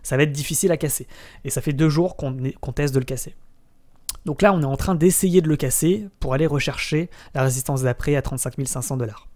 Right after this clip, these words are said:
qui est, je vous le rappelle, un niveau de résistance extrêmement important à casser, mais si on le casse, effectivement, ça risque de pump, euh, de plus dix pour cent. Voilà, ceci n'est pas un conseil en investissement, bien entendu.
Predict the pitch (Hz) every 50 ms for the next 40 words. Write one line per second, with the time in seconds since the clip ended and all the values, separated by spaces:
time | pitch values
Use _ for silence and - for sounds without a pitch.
0 | - - - - - - - - - - - - 139 147 160 160 135 120 120 113
1 | 113 113 - - 143 156 - - - - - - - - 139 127 127 123 117 110
2 | - - 147 135 - 113 - - - 127 123 123 127 123 - 135 - - - -
3 | - - - - - - - - - - - - - 135 - 131 110 - - 160
4 | 151 127 - - 127 113 - - 139 139 139 - - - 120 - - 131 120 127
5 | 143 143 - - 120 120 135 127 127 123 - - 143 143 135 - 135 120 113 113
6 | 110 - - - - - - - - - - - - - 143 131 131 131 - 170
7 | 156 139 143 135 - 123 - - - - - - - - - - - - - -
8 | - - - - - - - - 127 - - - - - - 131 - - 143 131
9 | - - 151 143 131 135 123 - 123 - 156 147 135 123 120 117 - - - -
10 | 147 135 135 127 127 - 143 139 -